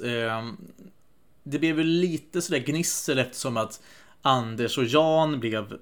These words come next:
över en natt nästan stora stjärnor i Sverige. Och resten av gruppen som hade kämpat på med sjuttiofem roller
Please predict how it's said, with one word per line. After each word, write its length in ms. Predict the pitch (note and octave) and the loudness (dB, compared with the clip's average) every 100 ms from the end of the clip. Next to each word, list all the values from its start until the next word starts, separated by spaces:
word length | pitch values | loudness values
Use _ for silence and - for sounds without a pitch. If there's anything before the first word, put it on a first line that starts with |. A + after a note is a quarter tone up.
| - | 0
över 200 | D3+ D#3+ | 2 4
en 160 | E3+ | 4
natt 300 | F#3+ - - | 4 2 -2
nästan 500 | D3 A#2 - A2 G#2 G#2 - - | -2 -2 -2 -4 -6 -10 -20 -10
stora 540 | - D#3+ B2+ A#2+ G#2+ | 0 0 2 2 2
stjärnor 500 | - F3 D3+ G#3 G3+ | 2 2 2 2 2
i 100 | B2 | 0
Sverige. 440 | A#2+ C3 G2 C#2+ - - - - _ | 0 -2 -2 -8 -12 -20 -20 -20 _
Och 160 | C#3 D#3 | -4 0
resten 340 | C#3+ C3 E3 | 0 0 0
av 100 | C#3+ | 2
gruppen 380 | B2+ - - G#2+ | 0 -2 -6 -6
som 100 | A#2 | -4
hade 360 | A2 A2 G#2+ G2 | -4 -4 -4 -4
kämpat 360 | C3 A2 - | -6 -6 -4
på 220 | D#3 D#3+ | 0 0
med 140 | D#3 B2+ | 0 -2
sjuttiofem 600 | C#3 - C3 - A#2 A#2 | -4 -4 -4 -2 -2 2
roller 500 | C3 A#2 C#3+ B2+ | 2 2 2 2